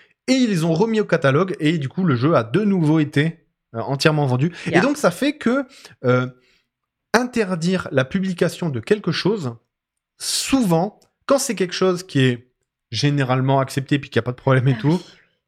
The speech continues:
Speaker 1: ça va faire qu'une chose, c'est que ça va valoriser
Speaker 2: Ah,
Speaker 1: le
Speaker 2: mais c'est de la
Speaker 1: produit.
Speaker 2: pub gratuite.
Speaker 1: Putain, mais les
Speaker 2: Genre
Speaker 1: mecs qui ont fait ça, c'est un, c'est un groupe qui s'appelle La Horde, qui, euh, qui, euh, produit le jeu,
Speaker 2: Mm.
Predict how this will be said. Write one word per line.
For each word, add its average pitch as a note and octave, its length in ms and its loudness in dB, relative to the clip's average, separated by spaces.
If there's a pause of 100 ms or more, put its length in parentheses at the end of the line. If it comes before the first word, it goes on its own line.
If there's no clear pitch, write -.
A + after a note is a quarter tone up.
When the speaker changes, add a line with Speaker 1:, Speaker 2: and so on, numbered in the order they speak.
(240)
Speaker 1:
ça C#3 200 2
va C3 100 4
faire C#3 220 -2
qu'une C#3 180 -2
chose, D#3 240 2
c'est D3+ 60 -4
que C3+ 60 -6
ça B2+ 120 2
va A#2 140 2
valoriser C3+ 600 2
Speaker 2:
Ah, C3 40 4
Speaker 1:
le B2+ 60 2
Speaker 2:
mais A3+ 60 -4
c'est B2+ 160 0
de F#3+ 80 -2
la - 80 4
Speaker 1:
produit. E3+ 200 -2
Speaker 2:
pub G3 100 -14
gratuite. G3+ 720 -10
Speaker 1:
Putain, - 260 -4
mais A2+ 240 -6
les C3 160 4
Speaker 2:
Genre A3 100 6
Speaker 1:
mecs D#3+ 480 -4
qui - 120 -6
ont C3 40 -4
fait C3+ 140 -2
ça, G3 220 0 (160)
c'est - 160 0
un, D#3 120 -2
c'est D3 160 -4
un D3 120 0
groupe D#3+ 220 -2
qui - 100 -16
s'appelle B2+ 280 2
La B2 200 2
Horde, C3+ 420 0 (180)
qui, C#3+ 240 0
euh, A#2 420 0
qui, C#3 200 -2
euh, A#2+ 60 0
produit C#3 320 -2
le A#2+ 80 -2
jeu, D3+ 320 2
Speaker 2:
Mm. E4 60 -4